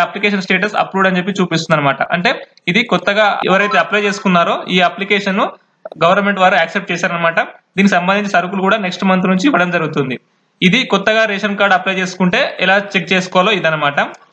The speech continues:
ఒకవేళ రేషన్ కార్డులో ఎవరైనా మెంబర్ ను యాడ్ చేయడానికి మీరు మీ సేవలో అప్లై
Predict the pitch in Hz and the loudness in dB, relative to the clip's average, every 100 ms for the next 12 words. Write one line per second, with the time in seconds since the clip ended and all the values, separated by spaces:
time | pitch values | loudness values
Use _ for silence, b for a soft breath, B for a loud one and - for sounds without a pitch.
0 | - 180 202 226 214 208 220 226 214 220 | -4 0 2 2 0 -2 0 0 0 0
1 | 202 196 190 190 202 220 214 180 202 214 | 0 0 -2 0 0 0 0 0 0 0
2 | 208 202 202 196 185 185 214 208 180 185 | 0 0 0 0 0 2 2 2 0 -2